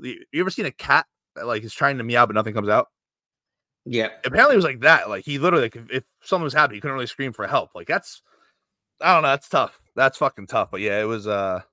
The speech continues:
Speaker 1: weird to hear. Yeah. Uh, do you actually believe Kirk when he says that was the first time he heard that?
Speaker 2: Yeah, I do.
Speaker 1: Yeah, I do, I do as well.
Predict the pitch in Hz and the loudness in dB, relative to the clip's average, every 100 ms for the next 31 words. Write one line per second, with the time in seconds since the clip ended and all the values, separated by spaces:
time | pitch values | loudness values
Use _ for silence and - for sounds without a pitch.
0 | _ _ _ _ _ _ _ _ _ _ | _ _ _ _ _ _ _ _ _ _
1 | _ _ _ _ 110 151 135 113 131 113 | _ _ _ _ 0 2 2 0 0 2
2 | 131 117 127 - 196 - _ _ - 208 | 2 0 -2 -2 -2 -4 _ _ -2 2
3 | 233 - 220 165 175 170 160 170 147 127 | 2 0 -8 -4 -6 -2 -2 -2 -4 -4
4 | 131 131 107 - 113 - 107 101 104 117 | -2 -2 -4 -4 -6 -6 -8 -6 -2 -4
5 | - _ _ _ _ _ _ _ _ 214 | -4 _ _ _ _ _ _ _ _ -2
6 | 208 82 - - 107 98 92 92 - 143 | 0 0 -4 -12 -10 -8 -10 -12 0 4
7 | 127 151 139 147 143 117 104 87 | 6 4 4 4 2 2 0 -2